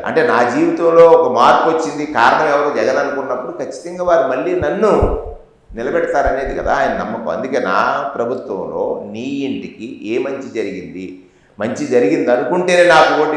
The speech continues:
వేయమని అడిగే ధైర్యం దేశంలో ఎవరికి ఉంది? ఒక జగన్ గారికి తప్ప. ఎవరైనా చంద్రబాబు నాయుడు "నేను మంచి చేశాను,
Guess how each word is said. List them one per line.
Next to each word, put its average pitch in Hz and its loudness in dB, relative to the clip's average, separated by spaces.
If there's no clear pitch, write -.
వేయమని 135 -2
అడిగే 117 -4
ధైర్యం 127 -4
దేశంలో 113 -6
ఎవరికి 117 -2
ఉంది? 135 -10
ఒక 78 -18
జగన్ 80 -12
గారికి 101 -4
తప్ప. 80 -12
ఎవరైనా 101 -4
చంద్రబాబు 170 8
నాయుడు 147 8
"నేను 165 4
మంచి 127 -2
చేశాను, 147 0